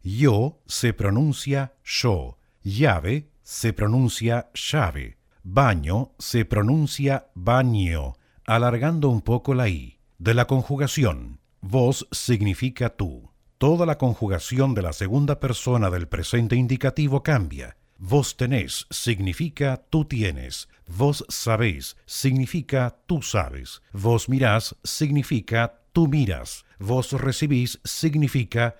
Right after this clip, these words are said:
tú recibes. En los verbos que no tienen cambio ortográfico significativo, hay que cuidar la tilde, que se la escribe y se la pronuncia fuertemente. Vos hablás significa tú hablas. Vos comés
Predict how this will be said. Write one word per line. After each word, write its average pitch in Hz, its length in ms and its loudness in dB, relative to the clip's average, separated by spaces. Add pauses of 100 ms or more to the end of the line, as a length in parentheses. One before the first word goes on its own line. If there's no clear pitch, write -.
(120)
tú 170 180 4
recibes. 87 800 -6 (800)
En 123 180 4
los 117 160 2
verbos 131 380 2
que 123 100 2
no 131 160 2
tienen 127 380 0
cambio 139 480 2
ortográfico 113 720 -2
significativo, 104 1080 -2
hay 98 220 0
que 113 140 0
cuidar 127 460 2
la 117 200 0
tilde, 73 520 -4
que 78 140 -10
se 113 180 -4
la 123 140 2
escribe 160 580 -2
y 123 120 -2
se - 160 -2
la 107 180 0
pronuncia 127 600 0
fuertemente. 95 1000 -2 (240)
Vos 110 360 0
hablás 107 720 -4
significa 127 760 -2 (140)
tú 151 240 2
hablas. 73 480 -6 (160)
Vos 110 360 0
comés 120 640 -2